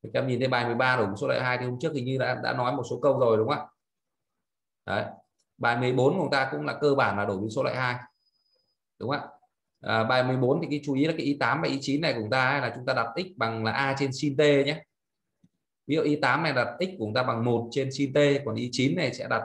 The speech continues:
là x bằng ba trên sin t. Được không? À, bài mười lăm là, là chủ yếu là các em sử dụng, à, cái, à,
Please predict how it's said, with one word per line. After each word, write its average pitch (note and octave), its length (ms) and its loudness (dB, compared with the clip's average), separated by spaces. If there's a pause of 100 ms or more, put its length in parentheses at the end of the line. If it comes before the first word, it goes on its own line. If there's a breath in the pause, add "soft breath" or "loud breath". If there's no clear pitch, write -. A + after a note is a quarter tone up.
là G#2+ 140 0
x E3 140 -4
bằng A2+ 180 -2
ba C3+ 260 2
trên C3 120 -2
sin C3+ 220 -4
t. - 20 -2 (1040)
Được G2+ 100 -10
không? A2 280 -6 (1700)
À, G#2+ 480 0 (1300)
bài C3+ 220 2
mười C#3 120 4
lăm D3 280 2
là, B2+ 320 2
là A#2+ 420 -2
chủ A#2+ 140 -6
yếu A#2 180 4
là D#3 100 2
các C3+ 80 -4
em C#3+ 180 -2
sử A2 140 -6
dụng, A#2 240 -4
à, A2 360 0
cái, C#3 360 0
à, C#3 220 -4